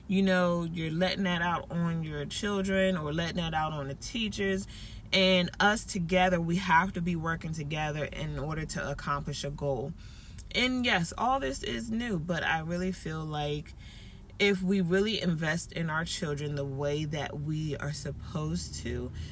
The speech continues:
we really would be able to accomplish a lot. And it comes,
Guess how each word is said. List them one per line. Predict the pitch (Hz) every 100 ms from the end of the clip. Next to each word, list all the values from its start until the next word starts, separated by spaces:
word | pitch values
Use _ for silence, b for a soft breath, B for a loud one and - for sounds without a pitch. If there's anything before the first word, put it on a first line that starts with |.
| B - 165
we | 185 170
really | 165 180 180
would | 175 160 175 170
be | 165 160 -
able | 151 151
to | - 135
accomplish | - - - 143 139 143 -
a | 135
lot. | 135 131 - - B B B B
And | - 202 202 202
it | -
comes, | - 285 277 269 247 -